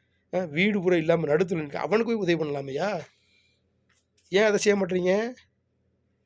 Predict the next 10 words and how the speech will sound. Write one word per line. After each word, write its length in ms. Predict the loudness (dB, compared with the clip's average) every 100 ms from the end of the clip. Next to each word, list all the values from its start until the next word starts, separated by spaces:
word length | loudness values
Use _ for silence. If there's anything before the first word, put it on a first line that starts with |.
| _ _ _ _ _
இன்னும் 300 | -2 0 2
திருந்த 280 | 2 4 4
மாட்டீங்களையா 440 | 2 0 2 2
நீங்களும்? 680 | 2 0 0 0 -2 -4 -8 -16 _ _ _ _ _ _ 0
ஆ? 160 | 0 -4 _ _ _ _ _ _ _ _ _ _
பதவி 380 | -2 2 4 2
கிடைக்கணும்டா 640 | 2 2 2 2 2 2
என்ன 220 | 2 2 4
வேணாலும் 260 | 4 4
செய்வீங்க. 360 | 2 2 -2